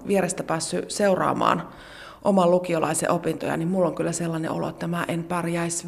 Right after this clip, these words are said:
viikkoakaan nykyisessä lukio-opetuksessa. Se on jotenkin niin vaativaa ja ne asiakokonaisuudet on niin isoja ja te olette tosi paljon vartijana. Kukaan ei kysy, että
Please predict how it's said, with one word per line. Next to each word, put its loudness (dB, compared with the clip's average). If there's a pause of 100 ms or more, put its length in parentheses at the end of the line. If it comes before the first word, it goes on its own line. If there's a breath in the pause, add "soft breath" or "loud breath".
viikkoakaan 0 (1000 loud breath)
nykyisessä 0
lukio-opetuksessa. 0
Se -2
on 0
jotenkin -2
niin 0
vaativaa -2
ja 0
ne -2
asiakokonaisuudet -2
on -2
niin -2
isoja -2
ja -2
te -4
olette -4
tosi -4
paljon 0
vartijana. 2 (1120 loud breath)
Kukaan 4
ei 4
kysy, -2
että -4